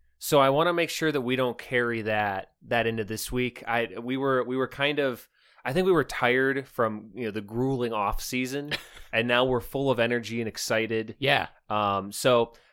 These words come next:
Speaker 1: I just want you guys to know that I expect you to be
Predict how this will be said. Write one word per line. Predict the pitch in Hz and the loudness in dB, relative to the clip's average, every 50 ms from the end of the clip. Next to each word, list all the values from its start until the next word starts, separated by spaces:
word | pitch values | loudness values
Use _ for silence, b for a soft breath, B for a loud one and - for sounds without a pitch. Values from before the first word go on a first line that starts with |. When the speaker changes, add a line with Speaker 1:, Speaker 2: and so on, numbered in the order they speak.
| b b _ - | b b _ 6
Speaker 1:
I | 131 175 | 6 6
just | 170 185 175 - | 6 6 2 4
want | 165 156 143 135 - - _ | 4 4 4 4 2 -4 _
you | - - 110 120 143 165 175 | -20 -18 -10 -6 -6 -4 4
guys | 160 156 131 110 107 - - | 6 6 6 6 4 0 -4
to | - 113 | -6 -6
know | 107 107 101 98 95 92 90 85 - - | -4 -4 -4 -2 -2 -4 -4 -6 -8 -8
that | - 104 101 101 - - | -4 -2 -2 -2 -2 -2
I | 107 113 117 | 0 0 0
expect | 117 113 - - - 113 104 101 - - | 0 -2 -4 -6 -4 -4 -4 -4 -6 -8
you | 107 104 | -8 -8
to | 101 95 | -8 -8
be | 90 107 101 95 95 92 90 85 - | -8 -8 -8 -8 -8 -10 -12 -14 -16